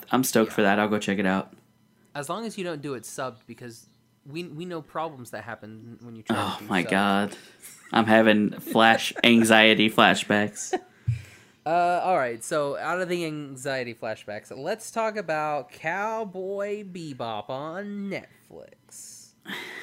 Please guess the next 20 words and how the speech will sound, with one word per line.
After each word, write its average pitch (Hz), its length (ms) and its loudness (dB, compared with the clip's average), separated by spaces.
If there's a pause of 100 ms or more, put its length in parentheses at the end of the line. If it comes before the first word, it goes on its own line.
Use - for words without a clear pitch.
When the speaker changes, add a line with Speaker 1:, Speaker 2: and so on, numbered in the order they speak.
(220)
Speaker 1:
Man, 104 640 4 (220)
this 113 200 -2
is 117 140 -4
crazy. 117 260 4
Me 123 160 4
and 123 120 4
Speaker 2:
Oh, 117 40 4
Speaker 1:
Luke 120 240 6
did 117 120 4
an 104 80 6
Speaker 2:
no, 95 60 6
Speaker 1:
episode 113 320 2
Speaker 2:
that's 104 80 2
Speaker 1:
about 101 260 2
this, 101 440 -2 (720)
and 104 680 0 (320)
I - 140 2
don't 143 100 6
know, 131 140 6
man. 110 300 4